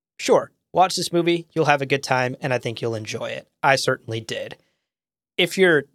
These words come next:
not a Witcher fan, if you don't like anime, if you don't care about sort of world building and extended lore, and you really just watched season one and felt meh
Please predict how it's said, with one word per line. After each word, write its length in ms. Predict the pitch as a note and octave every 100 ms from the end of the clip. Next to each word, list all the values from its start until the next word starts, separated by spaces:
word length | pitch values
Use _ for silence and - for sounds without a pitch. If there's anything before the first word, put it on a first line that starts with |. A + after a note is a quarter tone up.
| _
not 300 | B2+ B2+ F#3+
a 80 | G#3+
Witcher 260 | A3 A#3
fan, 420 | A3 A3+ A3 A3 G#3 _ _ _
if 180 | D3 -
you 160 | C3 A#2 _
don't 260 | - D#3+ F#3+
like 260 | F#3 F3+ -
anime, 560 | F3 F3 F3 F3+ F3+ E3 _ _ _ _ _
if 180 | E3 -
you 120 | D3
don't 340 | - C#3+ D3+
care 280 | - D#3 F3
about 220 | F3+ E3+
sort 140 | D#3+ C#3+
of 140 | A2+
world 260 | C#3+ E3+ D3
building 380 | D#3+ E3 D#3+ C#3+
and 80 |
extended 420 | B2+ - D3+ C#3 B2+
lore, 460 | B2+ E3+ F3 E3+ - _ _ _ _ _
and 240 | D#3+ C3+ C3+
you 180 | C#3 C3+
really 260 | C3+ C#3+
just 220 | C3+ C3+ -
watched 260 | C3+ -
season 300 | - C3 B2+
one 260 | C3 C#3+ C#3
and 240 | B2+ C#3
felt 320 | - C#3 C3+
meh 280 | C3 C3 D#3+